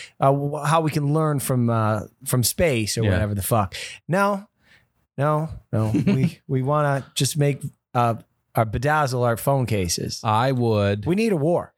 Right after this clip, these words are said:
Speaker 2: If there was some type of, uh, omniscient being who made him or herself known to the entire planet and spoke in every understandable language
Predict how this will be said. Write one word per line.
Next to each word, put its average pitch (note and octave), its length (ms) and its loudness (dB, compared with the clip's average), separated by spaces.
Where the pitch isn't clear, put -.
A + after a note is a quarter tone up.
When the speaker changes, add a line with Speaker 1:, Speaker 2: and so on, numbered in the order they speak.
Speaker 2:
If A#2 260 0
there B2+ 280 0
was A2+ 560 2
some A2 440 0
type G2+ 340 0
of, F#2 500 2
uh, E2 460 2
omniscient G2 640 0
being F#2 360 -4
who G2 180 0
made G2 320 2
him G2+ 200 2
or F#2+ 140 2
herself F#2 500 0
known D2 340 -2
to D2+ 200 -2
the D#2+ 120 -2
entire - 280 -2
planet - 340 -6
and A#2+ 100 -2
spoke C3+ 260 0
in B2 60 -2
every A#2+ 400 0
understandable G2 840 2
language F2+ 720 -2